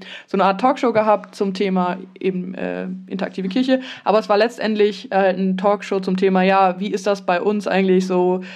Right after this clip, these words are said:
äh, digital irgendwie Grenzen sprengen? Was, was passiert da? Wo ist da Bewegung? Wie ist die Dynamik? Und was sind unsere Erfahrungen? Und das war echt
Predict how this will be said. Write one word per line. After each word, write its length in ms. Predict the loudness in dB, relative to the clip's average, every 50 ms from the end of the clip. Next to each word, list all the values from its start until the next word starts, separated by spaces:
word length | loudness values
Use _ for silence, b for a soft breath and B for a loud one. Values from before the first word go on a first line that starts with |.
| B B B B
äh, 320 | 0 2 2 2 2 2
digital 540 | 0 0 -2 -2 -2 -2 2 4 4 4 4
irgendwie 240 | 2 -2 -2 -2 0
Grenzen 320 | 0 0 0 0 -4 -8
sprengen? 420 | -8 -8 -6 -4 -4 -2 0 2 2
Was, 340 | 2 0 0 -4 -12 -16 -16 -12
was 240 | -6 -4 -4 -4
passiert 400 | -4 -6 -6 -2 0 0 2 2
da? 160 | 2 0 2 2
Wo 120 | 0 -2
ist 80 | -2 -2 -2
da 60 | -4
Bewegung? 640 | -2 0 0 2 2 2 4 4 4 4 2 2
Wie 140 | 0 0 -2
ist 120 | -2 -2 -4
die 80 | -6
Dynamik? 500 | -6 -6 -4 0 0 2 2 2 0 0
Und 300 | -2 -6 -6 -6 -8 -6
was 160 | -6 -6 -6
sind 140 | -6 -8 -8
unsere 180 | -8 -8 -8 -6
Erfahrungen? 380 | -2 0 0 0 0 -4 -6
Und 60 | -8 -10
das 140 | -6 0
war 280 | 2 2 2 2 0 B B B B B B B B B
echt 320 | B 0 0 0 -2 -6